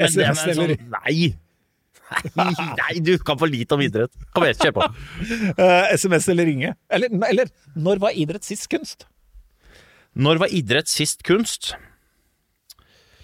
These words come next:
Speaker 1: Det var et godt spørsmål, men da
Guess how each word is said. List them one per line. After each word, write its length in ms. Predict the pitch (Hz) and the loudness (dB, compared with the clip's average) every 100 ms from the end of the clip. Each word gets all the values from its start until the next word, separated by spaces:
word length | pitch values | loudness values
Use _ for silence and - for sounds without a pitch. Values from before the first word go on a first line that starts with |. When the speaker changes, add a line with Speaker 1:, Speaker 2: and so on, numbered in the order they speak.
| _ _ _ _ _ _ _ _ - | _ _ _ _ _ _ _ _ -16
Speaker 1:
Det 240 | - 120 147 170 | -2 2 4 6
var 100 | 170 | 4
et 80 | 180 | 2
godt 220 | 156 - | -2 0
spørsmål, 460 | 127 113 135 143 135 | -2 0 2 2 4
men 160 | 143 143 | 0 2
da 140 | 135 | 4